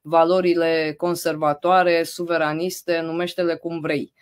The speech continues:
Um, să începe un război cu puțina parte a mass media care încă mai poate vorbi liber și susține aceste valori în spațiul public și, indirect, susține și dezideratul tău ca partid,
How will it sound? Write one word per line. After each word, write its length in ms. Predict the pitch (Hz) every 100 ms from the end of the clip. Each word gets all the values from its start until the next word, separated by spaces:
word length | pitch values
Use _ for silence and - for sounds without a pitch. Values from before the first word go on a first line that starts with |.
| _ - _ -
Um, 480 | 160 151 156 147
să 140 | - 165
începe 280 | 151 233 240
un 80 |
război 640 | 214 185 151 175 202 196 -
cu 360 | - 165 156 - _ _
puțina 680 | - 156 - 226 226 202 170 160 151 - _ _ _
parte 320 | 185 185 175
a 60 | 165
mass 260 | 170 170
media 480 | 160 165 165 156 151
care 300 | 156 160 156
încă 300 | 156 160 160
mai 340 | 156 151 147 -
poate 340 | 185 240 196
vorbi 440 | 156 156 151 165 170
liber 440 | 165 160 143 139
și 200 | - 147
susține 560 | - 151 - - 196 165
aceste 420 | 147 156 151 147
valori 340 | 143 147 151
în 60 | 147
spațiul 400 | - 160 156 147
public 340 | 175 214 262
și, 160 | - 254
indirect, 520 | 262 190 165 247 254
susține 540 | - 190 - 214 262
și 260 | 262 285 277
dezideratul 720 | 208 196 185 160 160 175 165 156
tău 180 | 175
ca 140 | 170 165
partid, 540 | - 143 - 202 202